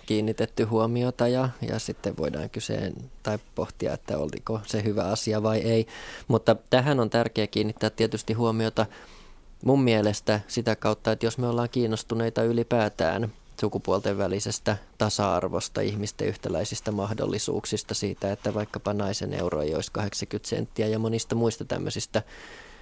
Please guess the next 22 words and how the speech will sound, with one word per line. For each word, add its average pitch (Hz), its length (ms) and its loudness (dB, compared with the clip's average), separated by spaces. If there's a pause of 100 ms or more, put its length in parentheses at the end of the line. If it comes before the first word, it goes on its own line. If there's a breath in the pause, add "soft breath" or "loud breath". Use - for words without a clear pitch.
(260 loud breath)
hyvin 110 200 6
yhteiskunnallisistakin 104 1120 0
kysymyksistä, 98 840 -2 (100)
tai 110 140 4
sitä 110 220 0
kautta 107 320 -2
se 117 120 0
mulle 113 320 2
ainakin, 110 480 -2 (180)
ainakin 110 340 0
näyttäytyy 104 640 0
erittäin 113 520 0
tärkeänä. - 580 -2 (280 loud breath)
Ja 113 60 0
toisaalta 110 480 6
myöskin 110 360 0
sen 117 160 2
yksilön 104 440 2
näkökulmasta, 98 880 0
että, - 240 0
että - 240 -2
saadaan 113 420 2